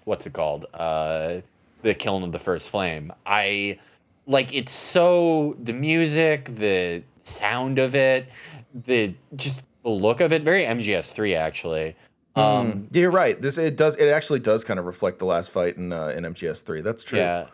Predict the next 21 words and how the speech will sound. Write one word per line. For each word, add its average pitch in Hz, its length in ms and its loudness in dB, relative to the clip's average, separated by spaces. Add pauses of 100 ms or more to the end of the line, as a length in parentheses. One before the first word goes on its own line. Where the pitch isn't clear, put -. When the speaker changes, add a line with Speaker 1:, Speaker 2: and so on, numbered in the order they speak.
(400)
Speaker 1:
And 202 120 4
it's 247 140 0
also, 302 300 2
like, 240 340 2 (1600)
it's 208 180 -2
really, 285 580 4
like, 165 260 2 (2500)
two 277 240 4
of 277 80 4
the 220 80 0
three 185 220 2
endings 135 360 0
you 104 80 -2
can 101 140 -6
get 95 220 0
from 95 100 -10
that 90 180 -2
juncture 85 500 -8 (280)
are 107 160 2
pretty 98 280 0
sad. 101 600 0